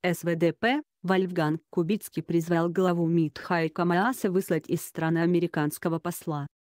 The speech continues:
В начале февраля правительство Германии пообещало нато увеличить военные расходы до одной целой пяти десятых процента от В В П страны к две тысячи двадцать четвертому году.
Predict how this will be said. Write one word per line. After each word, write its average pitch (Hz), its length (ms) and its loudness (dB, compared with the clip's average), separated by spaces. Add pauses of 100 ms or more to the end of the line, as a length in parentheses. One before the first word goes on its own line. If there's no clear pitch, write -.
(320)
В 170 120 0
начале 185 480 2
февраля 156 500 -2
правительство 165 720 -2
Германии 160 500 2
пообещало 175 720 0
нато 226 400 0
увеличить 170 520 0
военные 175 480 2
расходы 165 460 0
до 165 140 0
одной 165 240 2
целой 240 320 0
пяти 175 240 -2
десятых 165 460 -2
процента 170 560 -2
от 160 100 -4
В 156 140 -2
В 156 120 -4
П 208 220 0
страны 180 380 0
к 165 80 -2
две 175 180 0
тысячи 190 460 -2
двадцать 175 400 0
четвертому 170 680 0
году. 143 460 -2